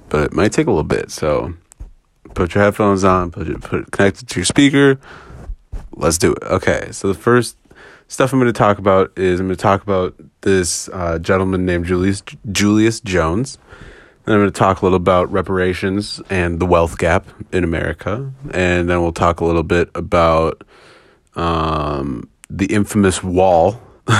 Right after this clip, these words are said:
and some, a little promises that the presidents have made in the past. And we'll see if they fall through. Okay. So originally today I was going to also talk about the Gregory Mike McMichael and the Travis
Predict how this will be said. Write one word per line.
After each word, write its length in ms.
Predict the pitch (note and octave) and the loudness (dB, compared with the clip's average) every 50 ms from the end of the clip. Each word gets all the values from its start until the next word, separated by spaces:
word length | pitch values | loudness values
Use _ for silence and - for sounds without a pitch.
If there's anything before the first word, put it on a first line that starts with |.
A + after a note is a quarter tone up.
| - - - | 0 -2 -4
and 640 | G2+ G2+ F#2+ - - F2+ F2+ F2+ F2+ F#2 F2+ - - | -4 -4 -4 -4 -4 -4 -2 -2 -2 -4 -6 -8 -12
some, 400 | - - B2 A2+ A2 A2 G#2+ G#2+ - | -6 -2 0 0 0 0 -2 -2 0
a 40 | B2+ | 2
little 160 | E3+ F#3+ E3+ | 2 2 2
promises 760 | D#3 - - E3 D#3+ F3+ F#3+ - - B2 A2 G#2+ G#2+ - - | 0 0 2 4 4 4 2 2 0 -2 -4 -4 -8 -12 -4
that 280 | - F#2 F2+ - - _ | -2 -2 -2 -2 -4 _
the 60 | - | -12
presidents 800 | F2+ - A2 G#2 F#2 - F#2 F#2 E2+ F2+ F2+ - - - - - _ _ _ _ _ _ _ _ _ _ _ _ _ _ _ _ _ _ _ _ _ _ | -4 0 0 0 0 0 -4 -6 -6 -6 -6 -8 -14 -18 -20 -20 _ _ _ _ _ _ _ _ _ _ _ _ _ _ _ _ _ _ _ _ _ _
have 220 | - G#2 G#2+ - - | -2 -2 -2 0 0
made 240 | - - - - - _ _ _ _ _ _ _ - | 0 0 0 0 -2 _ _ _ _ _ _ _ -12
in 120 | E2 D#2+ | -8 -8
the 60 | D#2+ | -6
past. 540 | - - - G#1 - G2+ - - - - - _ - _ _ _ _ - - - _ | -4 -4 -4 -4 -6 -8 -10 -12 -14 -16 -20 _ -20 _ _ _ _ -20 -20 -20 _
And 240 | - C#3 D#3 D3+ C#3+ | -2 2 2 2 4
we'll 80 | C#3 | 2
see 160 | C3 C3+ - A2+ | -2 -2 -2 -4
if 60 | G#2 | -2
they 100 | F#2+ F2+ | -2 -4
fall 320 | E2 - D2+ C#2+ C#2+ D2+ | -4 -2 -2 -2 -2 -4
through. 300 | - - - G#1 G1+ - - _ | -6 -8 -10 -10 -10 -12 -10 _
Okay. 300 | - G2 F2+ - F2+ - - - - - - - - - - - - - - - - - - - | 0 0 0 0 -4 -6 -6 -12 -16 -16 -18 -20 -20 -20 -20 -20 -20 -20 -20 -20 -20 -20 -20 -8
So 200 | - - C#3+ C#3 | 0 2 4 4
originally 400 | C3+ C3 D3+ D3+ C#3 D3+ D3+ C#3+ | 6 4 2 2 2 0 -2 -2
today 320 | C3+ - A#2 A#2+ A#2 A#2 A2+ | -2 -4 0 2 2 4 4
I 80 | A2 | 4
was 120 | G#2+ G2 - | 2 0 0
going 300 | - A2 G2+ G2+ G2 F2+ | -2 -2 -2 0 0 0
to 260 | G2 F#2+ F#2+ F#2 - - _ _ _ | 0 0 0 -2 -4 -8 _ _ _
also 300 | G2 G#2 G#2+ G2+ - G#2+ | 0 0 0 0 -2 -4
talk 300 | F#2+ - G#2 F#2+ F#2 - | -2 0 0 0 0 0
about 540 | G2 F#2 F2+ F#2 F2 F2 F2 E2 - - F2+ | -4 -2 0 2 2 2 0 -2 -6 -10 -8
the 240 | F#2+ F#2 F2 E2+ F2 | -4 -2 -2 -2 -2
Gregory 800 | F2 F2+ A2 G#2+ G2+ G#2 G#2 G2+ G2 G2+ G2 F#2+ F#2 F#2 F2+ - - | -2 -2 -2 0 0 0 -2 0 0 0 -2 -2 -2 -4 -4 -6 -6
Mike 340 | G2 G2+ G2+ G#2 G#2 - - - _ | -4 0 0 0 0 -2 -4 -10 _
McMichael 680 | G#2+ G#2 F2 E2+ G#2 G#2 G#2 G2 - G#2 G2 G2 G2 G2 | -6 -6 -4 -2 0 0 0 0 -2 -2 0 0 0 -2
and 160 | - F2 F2+ | -4 -4 -6
the 60 | F2 E2+ | -6 -6
Travis 540 | - - - G2 F#2 F2+ F2+ F#2 E2+ - | -6 -4 -2 0 0 0 -2 -4 -6 -8